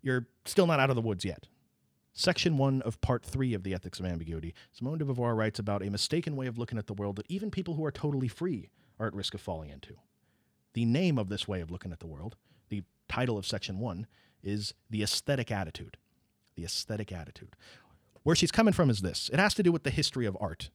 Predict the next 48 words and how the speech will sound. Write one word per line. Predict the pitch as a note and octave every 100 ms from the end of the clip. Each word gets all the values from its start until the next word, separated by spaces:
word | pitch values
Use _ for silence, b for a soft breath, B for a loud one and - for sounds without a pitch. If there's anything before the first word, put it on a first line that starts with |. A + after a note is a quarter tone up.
| -
in |
the | F2
world. | D#2 - - B B B B B B
Throughout | - A#3 B3
the |
history | F3+ F3+ - D#3
of |
philosophy, | C#3 A#2+ G#2 - G#2+ G2+ - -
a |
lot | A#2+ F3
of | F#3
people | E3+ C#3+
have | C3+
talked | - B2
about | B2+ B2 A#2+
what | D#3+
the | -
best | B2+ C3+ -
way | B2+ A#2+
is | A#2 A2+
to | A#2
determine | A2 - G#2 G2+
whether | G2 A2 G#2+
a |
piece | G2+ - G2+
of | F#2+ -
artwork | G2+ F#2+ F#2+ F#2+
is | F2
beautiful | E2 F#2 E2+ D2
or | D2
not. | C#2+ - - B B B B B B -
Throughout | G#2+
the | A2
history | A#2 -
of | G#2+
philosophy, | A2 D3 D3 G2 B2+ - _ _ -
there's | G#2 G2+
been | - A2
this | A2 -
idea | G2+ G2+ C#3+ F#2+ A#2 b b b b
that | A#2+ -
to | -
truly | - - G3+ G#3
appreciate | F3 - C3 - A2+
a | A2+
work | G#2 B2
of | A#2
art | E2+ G2